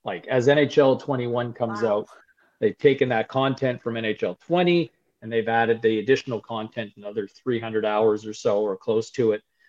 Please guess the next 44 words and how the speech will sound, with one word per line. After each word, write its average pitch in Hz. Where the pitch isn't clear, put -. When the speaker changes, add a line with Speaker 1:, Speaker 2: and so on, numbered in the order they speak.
Speaker 1:
So 98
yeah, 180
somewhere 202
between 156
four, 139
I'd 170
say 175
probably 156
somewhere 143
between 123
Speaker 2:
<laughs> 120
Speaker 1:
four, 131
four 165
hundred 156
and 139
fifty 147
to 123
three 131
hundred 123
hours 113
in 123
the 117
video 117
game, 107
like, 107
these 107
last 104
two 113
years. 107
It's, -
it's 113
not 165
Speaker 2:
So 175
Speaker 1:
nothing, 120
that's 120
for 127
sure. -
Speaker 2:
<laughs> -
you've 285
done 302
a 277
bit 254
of 254
recording. 214